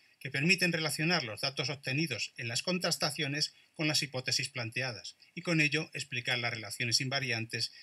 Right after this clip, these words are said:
que se dan entre los hechos observados. Cuando una serie de leyes pueden agruparse para explicar fenómenos completamente diversos, permitiendo una comprensión unificada de los mismos,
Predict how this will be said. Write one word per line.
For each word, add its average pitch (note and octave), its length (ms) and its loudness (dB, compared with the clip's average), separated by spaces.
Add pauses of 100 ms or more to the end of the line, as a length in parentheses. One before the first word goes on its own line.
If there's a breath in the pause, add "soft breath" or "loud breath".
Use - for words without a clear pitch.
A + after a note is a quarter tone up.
(160 loud breath)
que D#3 100 0
se - 140 8
dan B2 340 0
entre C#3 300 0
los A2+ 200 -2
hechos A2 320 -2
observados. - 760 -6
Cuando D#3+ 320 4
una A#3 180 6
serie F3+ 300 8
de D3+ 140 6
leyes G2+ 440 -4
pueden E3+ 320 4
agruparse C#3+ 560 2
para A2+ 160 -8
explicar D#3+ 400 -2
fenómenos E3+ 500 2
completamente D3+ 720 2
diversos, - 680 -2
permitiendo C3 600 4
una F3 140 4
comprensión D#3+ 520 2
unificada C#3+ 560 0
de D#3+ 80 0
los F3 160 0
mismos, D3 480 0